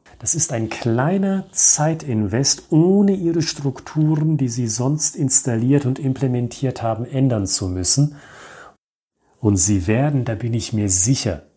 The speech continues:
schon nach wenigen Wochen einen deutlichen sprachlichen Unterstrich an sich feststellen bei allen Inhalten, die Sie kommunizieren.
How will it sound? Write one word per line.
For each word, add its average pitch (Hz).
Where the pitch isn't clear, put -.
schon -
nach 101
wenigen 127
Wochen 113
einen 95
deutlichen 147
sprachlichen 110
Unterstrich 117
an 98
sich 98
feststellen 104
bei 95
allen 120
Inhalten, 101
die 95
Sie 95
kommunizieren. 92